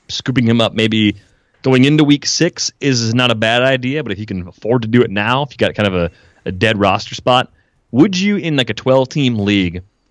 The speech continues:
would you drop Gio Bernard right now with Mixon being healthy, Bernard being out two to four weeks, and stash away Deonta Foreman, expecting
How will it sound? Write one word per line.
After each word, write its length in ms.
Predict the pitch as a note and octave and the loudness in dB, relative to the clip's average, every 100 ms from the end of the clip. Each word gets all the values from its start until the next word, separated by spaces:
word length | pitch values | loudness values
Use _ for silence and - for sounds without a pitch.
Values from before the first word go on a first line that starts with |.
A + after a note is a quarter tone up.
| _ _ - | _ _ -2
would 140 | A2+ | -2
you 60 | G#2+ | 0
drop 340 | G#2+ C#3 D#3 | 0 0 0
Gio 260 | B2 D#3 C#3 | -2 0 2
Bernard 400 | A#2+ B2+ B2+ G2 | 2 2 2 0
right 200 | F#2 B1 | -6 -10
now 220 | E2 F2 | -12 -12
with 120 | F#2+ | -6
Mixon 340 | A2 A2+ C3+ | -6 -4 -4
being 160 | B2+ A#2+ | -4 -4
healthy, 380 | A2+ A2 A2+ A2 | -2 -2 -2 -4
Bernard 380 | G2 G2+ A2 A2 | -2 0 0 0
being 180 | G#2 | 0
out 160 | G#2 - | 0 -2
two 120 | A2+ | -6
to 60 | G2 | -6
four 220 | F#2+ F#2 | -4 0
weeks, 340 | G2 F#2+ - - _ _ _ _ _ A2 | 0 0 -4 -14 _ _ _ _ _ -2
and 480 | G#2+ G#2+ G2+ G2 | 0 0 0 -4
stash 380 | F#2+ - G2+ G2+ | -8 -6 -6 -4
away 460 | G#2+ A2+ C3 A2 G2 | -2 0 2 0 0
Deonta 420 | A2 G#2 G#2 G#2 | -2 0 -2 -4
Foreman, 420 | - - E2 C#2 | -6 -4 -6 -10
expecting 760 | - - - G2 G#2 G2+ G2 | -14 -10 -6 -4 -2 -2 -2